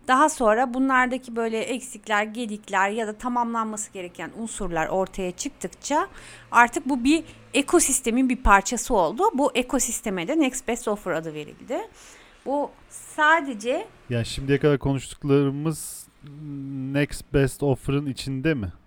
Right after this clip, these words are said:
Speaker 2: En geniş küme
Speaker 1: Evet, yani tek başına standalone sistemken eskiden, şimdi Next Best Offer'ın içerisinde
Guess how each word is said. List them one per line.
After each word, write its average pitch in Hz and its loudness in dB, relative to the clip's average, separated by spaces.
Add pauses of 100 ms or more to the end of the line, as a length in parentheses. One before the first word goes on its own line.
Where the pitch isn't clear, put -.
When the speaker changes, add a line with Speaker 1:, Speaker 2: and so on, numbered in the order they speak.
(140)
Speaker 2:
En 135 2
geniş 135 -2
küme 302 4
Speaker 1:
Evet, 147 4
yani 247 10
tek 415 4
başına 339 8
standalone 320 8
sistemken 277 4
eskiden, 196 -2
şimdi 330 2
Next 330 2
Best 240 2
Offer'ın 311 2
içerisinde 240 2